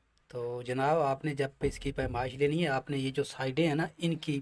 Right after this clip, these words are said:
पैमाइश लेनी है, ठीक है। यहाँ से लेके यहाँ तक ये जो है ना, ये पूरे सात पे होना चाहिए, सात इंच पे Total, ठीक है। अगर तो आपने इनका, चले वो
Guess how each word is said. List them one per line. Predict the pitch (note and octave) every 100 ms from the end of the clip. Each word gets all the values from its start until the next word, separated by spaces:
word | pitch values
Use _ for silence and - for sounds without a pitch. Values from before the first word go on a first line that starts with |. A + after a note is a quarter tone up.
| -
पैमाइश | C3 A#2+ A#2 A2 A#2+
लेनी | A2+ A2+
है, | A2
ठीक | - D3 -
है। | - -
यहाँ | B2+ A#2 C3
से | - B2+
लेके | C3+ D#3 D#3 D#3 D3
यहाँ | A#2+ A#2 -
तक | C#3 B2
ये | C3+ C3
जो | C3
है | G#2
ना, | C#3 - _ _ - - _ _ -
ये | C#3
पूरे | C#3+ C#3 C#3+
सात | - C3 C#3 -
पे | C3+
होना | G#2+ G2+
चाहिए, | G#2+ A#2 A2 G#2+
सात | - B2+ C3 C3
इंच | C3 C3
पे | - - _ _ _ _ - - - -
Total, | D3 C#3+ B2
ठीक | - C#3+ D#3
है। | G3 - - - - - -
अगर | C#3+ C#3+ E3+
तो | E3+ D#3
आपने | D#3 E3+ D#3+
इनका, | D#3 - D3+ D3+ D3+ D#3 D#3+ - - _ _ _ - - - _ _ _ _ _ _ _
चले | G3 G3
वो | E3